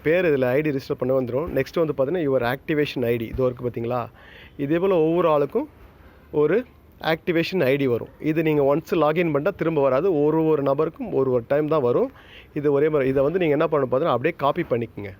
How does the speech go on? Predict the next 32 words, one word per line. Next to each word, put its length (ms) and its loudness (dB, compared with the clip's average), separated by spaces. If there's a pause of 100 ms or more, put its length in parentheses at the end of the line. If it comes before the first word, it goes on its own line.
(160)
ஓகேங்களா? 300 -8
காப்பி 260 -4
பண்ணிட்டு, 340 -2 (440)
இதோ 140 0
மேல 280 0
இருக்கு 220 -4
பார்த்தீங்களா? 320 0 (580)
ஆக்டிவேஷன் 640 -2
அக்கவுண்ட். 340 -4 (500)
இதை 180 -2
நீங்க 180 0
ட-, 240 -12
இதை 140 0
வந்து 300 -2 (280)
டச் 220 -2
பண்ணா 220 0
போதும். 320 -2 (160)
அதுக்கு 280 -6
முன்னாடி 180 0
இதை 180 0
காப்பி 260 -2
பண்ணிங்க. 400 -2
இதை 220 -2
டச் 220 -2
பண்ணா 260 0
நெக்ஸ்ட் 140 -6
என்ன 200 0
வரும்னு 220 0
பார்த்தீங்கன்னா, 280 -2
இது 160 -2
போல 180 0
வரும். 200 -4